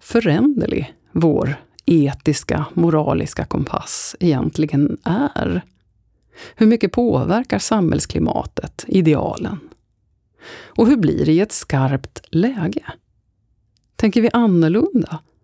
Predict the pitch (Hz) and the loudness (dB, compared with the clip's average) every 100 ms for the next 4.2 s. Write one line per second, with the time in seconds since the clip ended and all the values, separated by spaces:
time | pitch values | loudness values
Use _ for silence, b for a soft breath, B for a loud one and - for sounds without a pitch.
0 | _ _ - 202 185 165 156 160 156 - | _ _ 0 2 4 4 2 2 0 0
1 | 156 147 - 147 160 151 143 139 - 160 | 0 0 0 0 0 2 2 0 -2 0
2 | 151 160 160 185 165 170 - _ _ _ | 2 4 4 4 2 -2 -10 _ _ _
3 | _ - 208 147 - - 220 - 196 208 | _ -2 0 0 -2 -4 -4 -2 0 0
4 | - - | -4 -20